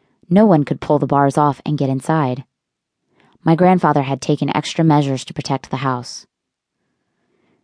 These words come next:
No lights were on inside, and I willed myself not to let that upset me.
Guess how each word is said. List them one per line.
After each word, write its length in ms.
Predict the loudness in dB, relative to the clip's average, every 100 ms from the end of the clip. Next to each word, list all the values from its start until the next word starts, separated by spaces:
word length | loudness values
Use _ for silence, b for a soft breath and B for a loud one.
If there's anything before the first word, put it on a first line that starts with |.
| _ _ 2
No 160 | 6
lights 380 | 6 6 4 2
were 120 | 2
on 200 | 4 2
inside, 500 | 0 -2 0 0 0
and 160 | 0 2
I 80 | 2
willed 300 | 4 4 4
myself 480 | 2 2 0 -2 0
not 260 | 2 0
to 100 | 0
let 180 | 0 0
that 140 | 0 -2
upset 340 | -4 -4 -2
me. 300 | -2 -6 -10